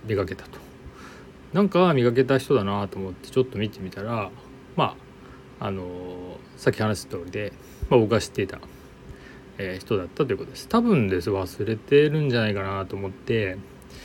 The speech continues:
あのー、こちらから連絡を取るということはちょっとないんですけども、えーっと、一方的にですね、もう十年とか経っている人が、その、まあ、ブレずにと言いますかですね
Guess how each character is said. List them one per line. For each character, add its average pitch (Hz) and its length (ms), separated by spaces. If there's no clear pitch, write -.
あ 110 180
の 107 120
ー、 101 500
こ 131 80
ち 143 60
ら 135 60
か 143 180
ら 135 40
連 127 120
絡 135 140
を 131 40
取 131 160
る 92 40
と 104 60
い 98 40
う - 20
こ 95 60
と 92 80
は 90 60
ち - 40
ょ - 20
っ - 40
と 98 100
な 101 160
い 95 80
ん 87 100
で 92 80
す - 140
け - 80
ど 98 100
も、 104 360
え 95 600
ー - 120
っ 95 220
と、 - 40
一 127 120
方 170 140
的 175 100
に 131 80
で 90 80
す - 120
ね、 98 260
も 113 300
う 107 60
十 123 320
年 98 280
と 107 80
か 98 100
経 101 100
っ - 40
て - 180
い 98 60
る 92 60
人 98 180
が、 98 360
そ 117 120
の、 95 720
ま 117 60
あ、 110 40
ブ 104 160
レ 160 100
ず 151 100
に 98 100
と 98 80
言 95 80
い - 0
ま 98 120
す - 100
か - 60
で - 60
す - 100
ね 175 100